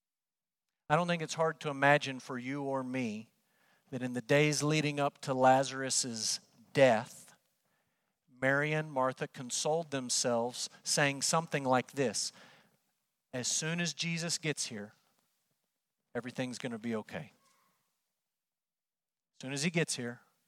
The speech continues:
we send a message. He's gonna come. As soon as He gets here, everything will be okay." He didn't get there. And in their life, everything was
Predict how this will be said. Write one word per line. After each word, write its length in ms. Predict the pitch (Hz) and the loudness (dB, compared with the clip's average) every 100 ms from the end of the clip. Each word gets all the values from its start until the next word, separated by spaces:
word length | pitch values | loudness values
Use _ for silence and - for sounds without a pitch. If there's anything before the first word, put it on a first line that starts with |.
| _ _ | _ _
we 100 | 117 | -6
send 220 | - 139 | -4 -2
a 60 | 165 | 0
message. 600 | 160 143 - 151 - - _ _ _ _ _ _ _ _ _ _ _ | 0 0 -2 -6 -14 -16 _ _ _ _ _ _ _ _ _ _ _
He's 120 | 123 - | -12 -4
gonna 240 | 131 160 | -4 -4
come. 420 | - 135 131 131 _ _ _ _ _ _ _ _ _ _ _ _ _ _ | 0 0 0 -8 _ _ _ _ _ _ _ _ _ _ _ _ _ _
As 80 | - | -10
soon 220 | - 135 | -8 -6
as 100 | 143 | -4
He 80 | 147 | -4
gets 280 | 151 180 - | 0 0 0
here, 300 | 123 107 117 _ _ - | -4 -6 -10 _ _ -16
everything 400 | 120 123 131 120 | -14 -12 -12 -12
will 80 | 110 | -8
be 160 | 123 | -6
okay." 400 | 117 - 113 98 _ _ _ _ _ _ _ _ _ _ _ _ | -6 -6 -8 -8 _ _ _ _ _ _ _ _ _ _ _ _
He 60 | 135 | -2
didn't 220 | 156 156 | -2 -2
get 200 | 160 - | -4 -4
there. 220 | 104 95 - _ _ _ _ _ _ _ _ _ _ _ _ _ _ - | -6 -8 -16 _ _ _ _ _ _ _ _ _ _ _ _ _ _ -4
And 140 | 127 | -2
in 140 | 131 | 0
their 180 | 135 165 | 4 6
life, 320 | 156 123 135 | 8 6 4
everything 580 | 135 131 147 - 135 135 | 0 0 -2 -4 -4 -4
was 180 | 123 | -6